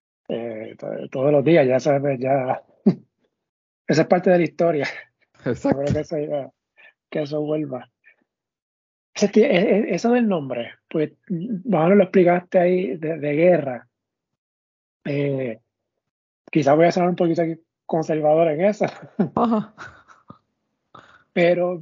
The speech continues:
Speaker 1: ¿no pensaste en otro nombre? Eh, ¿o fue, fue rápido, e-, eso te llegó? Por-, porque sabemos que aquí la tiradera es bien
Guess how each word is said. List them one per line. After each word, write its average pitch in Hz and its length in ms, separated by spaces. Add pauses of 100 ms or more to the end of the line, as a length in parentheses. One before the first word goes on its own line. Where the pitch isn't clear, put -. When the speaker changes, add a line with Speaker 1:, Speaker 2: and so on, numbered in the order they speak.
Speaker 1:
¿no 185 320
pensaste 202 440
en 208 100
otro 208 220
nombre? 190 1200
Eh, - 160 (220)
¿o 175 180
fue, 175 300 (720)
fue 160 120
rápido, 190 280
e-, 202 320
eso 190 160
te 190 120
llegó? 156 280
Por-, 151 140
porque 147 220
sabemos 175 380
que 220 120
aquí 190 340
la 175 180
tiradera 151 420
es 165 40
bien 170 180